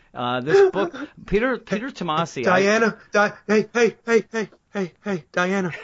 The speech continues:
Speaker 2: could I be the little spoon
Speaker 1: <laughs>
Speaker 2: tonight?
Speaker 1: I, I, I would guess that Superman wakes up with nightmares and she, "It's okay, little boy." Or it, it
Speaker 2: <laughs>
Speaker 1: thunders, thunder buddies. Um,
Speaker 2: <laughs>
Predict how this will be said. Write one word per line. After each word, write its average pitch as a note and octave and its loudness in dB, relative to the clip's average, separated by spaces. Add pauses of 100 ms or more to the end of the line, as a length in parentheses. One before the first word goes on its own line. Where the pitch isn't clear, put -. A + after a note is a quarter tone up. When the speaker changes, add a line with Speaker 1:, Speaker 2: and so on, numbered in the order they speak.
(160)
Speaker 2:
could F3+ -2
I F3 2
be G#3 -4
the F#3+ 0
little G3 0
spoon A3 -4
Speaker 1:
<laughs> - 0
Speaker 2:
tonight? G#3+ 0 (180)
Speaker 1:
I, D3+ -2
I, D3 -4 (140)
I D3 -4
would E3+ -12
guess C#3+ -6
that B2+ -8
Superman B2+ -10
wakes A#2 -6
up A2 -8
with A2 -8
nightmares A2 -6
and A2 -16
she, - -20 (280)
"It's - -14
okay, G#3+ -6
little E3+ -8
boy." D#3 -10 (360)
Or C3+ 2
it, D#3 2
it F3+ 4
Speaker 2:
<laughs> A#2 -8
Speaker 1:
thunders, A#2 2
thunder A#2 -2
buddies. G#2+ -8 (440)
Um, C3 -2
Speaker 2:
<laughs> E3+ 4